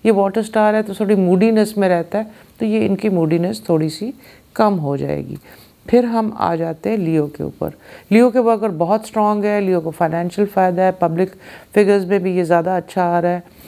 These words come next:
लेकिन इनकी सेहत इनको काफ़ी ज़्यादा डिस्टर्ब करेगी। Eh, they need to be very, very careful, specially stomach areas के उधर से, अ, आप ज़्यादा एसिडिक चीज़ें ना खिला-, खाएं,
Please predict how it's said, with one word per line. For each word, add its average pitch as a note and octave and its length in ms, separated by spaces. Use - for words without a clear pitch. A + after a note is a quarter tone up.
लेकिन F#3+ 260
इनकी G#3 200
सेहत A3 360
इनको F#3 180
काफ़ी E3+ 360
ज़्यादा D#3+ 220
डिस्टर्ब D#3 500
करेगी। D#3 500
Eh, D3+ 300
they D#3+ 220
need F3 140
to E3+ 40
be D#3 180
very, F3 240
very E3+ 260
careful, E3 400
specially E3 520
stomach F#3 400
areas D#3+ 400
के D#3+ 340
उधर D#3 240
से, D#3+ 320
अ, D#2+ 280
आप D#3+ 320
ज़्यादा D#3+ 500
एसिडिक F3+ 680
चीज़ें E3+ 240
ना E3 200
खिला-, D3+ 520
खाएं, D#3 300